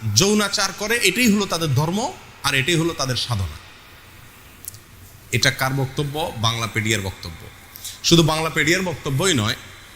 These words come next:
আহ, বাংলাদেশের বাউল বইতে আপনার একই কথা ডক্টর আহমদ শরীফের বইতে আরও, আহ, স্পষ্ট করে একেবারে, আহ, সরাসরি, আহ, ডক্টর আহমদ শরীফের বইতে বলা আছে যে, আহ, বাউলদের মূলত যে সাধনা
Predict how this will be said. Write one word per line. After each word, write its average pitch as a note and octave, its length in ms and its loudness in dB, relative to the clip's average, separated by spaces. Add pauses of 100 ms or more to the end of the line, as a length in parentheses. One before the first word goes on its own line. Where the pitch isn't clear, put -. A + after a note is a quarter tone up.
(720)
আহ, G#2+ 320 2
বাংলাদেশের D#3 460 2
বাউল D#3 240 -2
বইতে B2+ 440 2 (760)
আপনার G#2+ 420 0 (260)
একই C#3 240 2
কথা E3 300 -2 (140)
ডক্টর C#3 200 0
আহমদ D#3 220 2
শরীফের D#3+ 320 2
বইতে D3 260 -2
আরও, F3+ 600 -2 (120)
আহ, G#2+ 220 0
স্পষ্ট - 440 2
করে B2+ 260 4 (300)
একেবারে, C#3 500 2 (340)
আহ, G2+ 240 0
সরাসরি, E3 560 4 (100)
আহ, A#2+ 140 0
ডক্টর B2+ 220 0
আহমদ C3+ 140 -2
শরীফের C3 280 2
বইতে A#2 240 -2
বলা G2+ 240 -2
আছে - 180 2 (500)
যে, C3+ 280 8 (920)
আহ, E2+ 680 -2 (960)
বাউলদের E3+ 540 2
মূলত E3+ 340 2
যে C3+ 80 2
সাধনা D#3 680 0